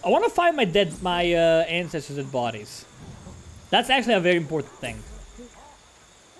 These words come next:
Okay, that's a person just chilling over there. Where the hell are their bodies? They could be anywhere. Okay, there's one over there. So, we can inspect their bones, as the game just told us.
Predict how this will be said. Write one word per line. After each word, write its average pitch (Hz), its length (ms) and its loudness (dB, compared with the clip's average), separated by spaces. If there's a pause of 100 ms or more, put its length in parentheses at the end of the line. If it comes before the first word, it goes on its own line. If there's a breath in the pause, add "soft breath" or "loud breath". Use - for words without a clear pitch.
(560)
Okay, 139 100 -8
that's 139 220 -2
a 120 40 -8
person 120 360 -8 (100)
just - 260 -18
chilling 117 260 -10
over 110 180 -14
there. 107 220 -14 (640)
Where 254 200 4
the 294 80 0
hell 240 160 2
are 208 140 4
their 190 140 4
bodies? 139 400 0
They 180 80 -4
could 339 200 -2
be 220 180 0
anywhere. 135 400 -2
Okay, 120 200 -8 (180)
there's 156 220 -6
one 147 160 -6
over 120 160 -6
there. 107 180 -10 (1160)
So, 131 360 -4
we - 680 -16
can 160 80 -4
inspect 190 420 -2
their 165 140 0
bones, 254 560 0 (100)
as 135 140 -8
the 139 60 -8
game 147 220 -6
just 127 220 -12
told 233 240 -4
us. - 340 -8